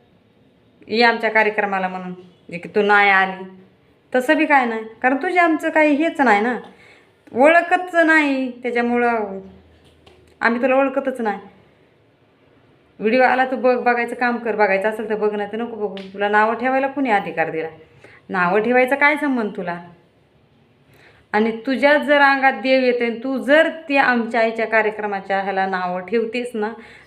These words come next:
तर तोच देव तुला बघून घेईन. बरोबर का?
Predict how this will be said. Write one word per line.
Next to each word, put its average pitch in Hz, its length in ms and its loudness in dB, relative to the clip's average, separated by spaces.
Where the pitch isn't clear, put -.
तर 240 100 2
तोच 320 400 2
देव 254 200 4
तुला 262 180 2
बघून 170 340 -4
घेईन. 147 200 -18
बरोबर 220 300 0
का? 156 120 -10